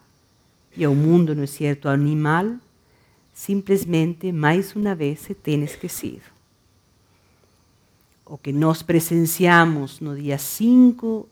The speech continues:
de fevereiro de dois mil e sete, quando cientistas de mil e quinhentos países reunidos em Paris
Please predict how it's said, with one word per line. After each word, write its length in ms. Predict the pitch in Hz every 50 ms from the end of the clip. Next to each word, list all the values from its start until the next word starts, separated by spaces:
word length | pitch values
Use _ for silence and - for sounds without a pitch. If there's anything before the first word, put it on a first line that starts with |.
| _ _ _
de 180 | - 165 175 170
fevereiro 840 | - - 180 170 170 170 175 175 165 160 151 139 123 - 123 131 - _
de 100 | 143 143
dois 300 | 143 147 143 139 135 143
mil 220 | 151 151 147 151
e 80 | 147 143
sete, 600 | - - - 151 151 147 147 - - 233 247 247 _ _ _ _ _ _ _ _ _ _ _ _ _ _ _ _ _ _ _ _ _
quando 600 | - 170 156 151 151 151 151 147 147 151 147 135
cientistas 1040 | 127 - - - 170 156 151 156 147 151 - 202 220 226 220 - - - 196 196 147
de 160 | 151 160 156
mil 400 | 160 160 175 190 220 240 240 247
e 40 | 247
quinhentos 720 | - - - 190 202 202 202 208 208 208 202 - 202 - _
países 540 | _ 180 170 175 185 185 185 - - 180 170
reunidos 1160 | 156 170 170 170 165 165 170 180 190 185 180 175 147 151 143 143 - - - - - - _ _ _ _
em 140 | 170 170 165
Paris 720 | 165 - 180 180 180 196 196 175 156 - - - - -